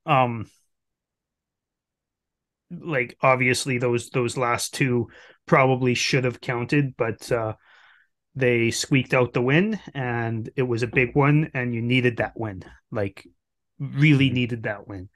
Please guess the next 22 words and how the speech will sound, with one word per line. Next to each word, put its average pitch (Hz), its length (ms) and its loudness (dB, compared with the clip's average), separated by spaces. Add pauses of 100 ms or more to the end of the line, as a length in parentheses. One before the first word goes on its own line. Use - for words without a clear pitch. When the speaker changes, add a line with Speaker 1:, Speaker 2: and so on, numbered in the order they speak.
(400)
Speaker 1:
Um, 101 400 -6 (760)
I 147 60 0
wanna 156 220 8
talk 139 280 4
about 135 360 2 (340)
a 143 80 -2
couple 139 380 -2
of 113 260 -4 (380)
guys 120 520 0
who, 117 540 -4 (1400)
uh, 139 180 4 (100)
seem 170 260 6
like 143 160 6
they're 143 120 2
coming 143 300 4
back 127 240 2
to 131 100 -6
life 123 280 0
a 156 40 -4
little 147 200 0
bit. 175 240 0 (680)
Um, 113 560 -4